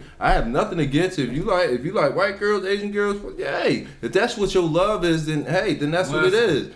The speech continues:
Speaker 1: is. I got family members, and I can know that there's not no family
Speaker 2: Listen.
Speaker 1: members out there that don't mess with the opposite race or whatever like that. So I mean, that's cool and Gucci and all like, and all like that. But I mean, at
Speaker 2: Listen,
Speaker 1: the end
Speaker 2: let's
Speaker 1: of the
Speaker 2: take
Speaker 1: day,
Speaker 2: the color out of it.
Speaker 1: huh?
Speaker 2: Let's take the color out of it.
Speaker 1: Okay.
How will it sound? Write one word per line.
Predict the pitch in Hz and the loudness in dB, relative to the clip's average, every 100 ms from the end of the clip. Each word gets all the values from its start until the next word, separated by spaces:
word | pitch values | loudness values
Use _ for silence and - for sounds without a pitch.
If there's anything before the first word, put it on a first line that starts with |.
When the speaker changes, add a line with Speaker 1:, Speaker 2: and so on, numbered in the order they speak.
| - 101 | -10 0
Speaker 1:
is. | |
I | 139 | 0
got | 214 170 - | 2 0 2
family | 220 262 226 | 2 4 2
members, | 190 160 135 | 4 2 4
and | 151 | 4
I | 185 | 4
can | 208 190 | 4 0
know | 180 247 | 4 4
that | 202 170 | 4 2
there's | 165 | 2
not | 165 170 165 | 2 2 4
no | 170 | 4
family | 175 185 196 185 | 4 0 0 2
Speaker 2:
Listen. | 165 | 2
Speaker 1:
members | 156 151 | 2 2
out | 147 143 | 2 2
there | 147 135 | 2 4
that | 135 135 - - | 2 0 -6 0
don't | 135 175 160 | 4 6 6
mess | 160 156 | 4 4
with | 143 | 4
the | |
opposite | 160 156 143 147 135 | 4 4 0 -2 0
race | 139 170 131 131 | 2 2 2 -2
or | 123 | 0
whatever | 123 127 120 | 2 0 0
like | 117 113 156 | 0 0 0
that. | 160 - - - | 0 -2 -8 -18
So | - 208 226 - - | -6 -4 -2 -4 -2
I | 240 | 0
mean, | 240 | 0
that's | 214 233 - | 2 0 -4
cool | - 240 254 208 | -6 -4 0 0
and | 190 | 2
Gucci | 285 330 277 180 | 0 2 2 2
and | 151 | 4
all | 139 | 4
like, | 120 104 - - - | 2 0 -2 -16 -2
and | - 139 131 | 4 4 6
all | 131 127 120 | 4 4 4
like | 123 113 | 0 0
that. | 131 113 | 0 2
But | 113 123 - - - | 0 0 -4 -18 -4
I | 107 | 0
mean, | 135 | 4
at | 131 131 | 4 4
Speaker 2:
Listen, | |
Speaker 1:
the | 127 | 2
end | 143 | 2
Speaker 2:
let's | 147 | 2
Speaker 1:
of | 147 | 6
the | |
Speaker 2:
take | 175 | 8
Speaker 1:
day, | 190 147 | 6 4
Speaker 2:
the | |
color | 185 175 165 | -2 -2 -2
out | 151 151 147 131 | -2 0 0 0
of | 95 - | -6 -12
it. | - - - | -20 -10 0
Speaker 1:
huh? | 113 139 139 - - - | 4 4 2 -12 -20 -10
Speaker 2:
Let's | 123 143 - | -8 -6 -6
take | 175 170 | -6 -4
the | 160 | -8
color | 143 165 160 139 | 0 0 2 -2
out | 135 147 135 107 | -2 0 -2 -6
of | - | -10
it. | - | -2
Speaker 1:
Okay. | 113 139 127 | 0 2 2